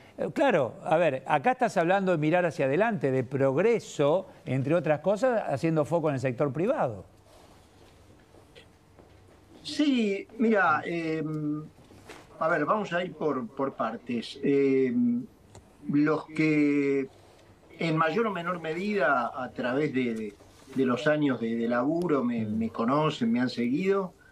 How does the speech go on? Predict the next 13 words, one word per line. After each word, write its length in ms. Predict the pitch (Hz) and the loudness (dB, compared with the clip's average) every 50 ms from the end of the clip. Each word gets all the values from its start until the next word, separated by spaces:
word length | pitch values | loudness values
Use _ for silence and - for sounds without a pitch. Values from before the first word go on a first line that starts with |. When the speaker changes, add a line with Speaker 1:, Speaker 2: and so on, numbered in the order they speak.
| - - - - - - _ _ | -20 -20 -20 -20 -20 -20 _ _
Speaker 2:
saben 440 | - 151 151 147 147 151 147 131 123 | -6 -2 0 0 2 2 0 -2 -4
que 180 | - 131 127 | -4 -6 -6
esto 240 | 135 131 - 143 123 | -6 -6 -6 -8 -6
que 120 | 107 123 123 | -4 -6 -6
he 40 | 117 | -6
escrito 500 | - - - 135 151 151 151 - 151 139 | -6 -4 -2 -2 -2 -2 0 0 0 0
no 180 | 120 123 127 123 | 0 0 0 0
es 80 | 117 | 0
nada 260 | 123 143 139 143 139 135 | 0 0 2 2 2 0
nuevo, 460 | 143 160 165 170 175 190 202 208 - _ _ - _ _ - - | 0 -2 -2 -2 0 -2 -2 -4 -6 _ _ -20 _ _ -16 -12
Speaker 1:
Ujú. 280 | 127 117 127 160 190 202 | -10 -8 -8 -8 -8 -6
Speaker 2:
porque 300 | - 120 110 - - 127 | -6 -8 -6 -2 -2 -2
hace 540 | 127 123 - - - 117 110 107 104 98 | -2 -2 -2 -4 -4 -2 0 0 -2 -4